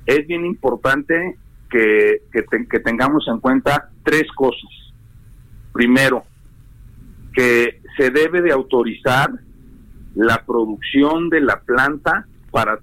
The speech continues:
todos sus fines dentro del territorio nacional. Tenemos que tomar en cuenta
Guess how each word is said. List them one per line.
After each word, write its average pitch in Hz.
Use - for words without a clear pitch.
todos 160
sus -
fines 160
dentro 147
del 120
territorio 123
nacional. 95
Tenemos 147
que 170
tomar 147
en 143
cuenta 151